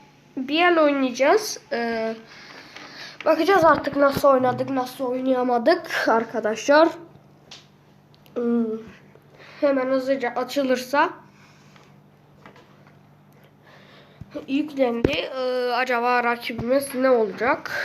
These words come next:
Şu anda ben oyunda ismim gelse <laughs> Galatasaraylı olduğumu anlaşıldı. <laughs>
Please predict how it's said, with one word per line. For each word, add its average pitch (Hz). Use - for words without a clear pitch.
Şu -
anda 302
ben 339
oyunda 262
ismim 311
gelse 311
<laughs> -
Galatasaraylı 226
olduğumu 226
anlaşıldı. 226
<laughs> -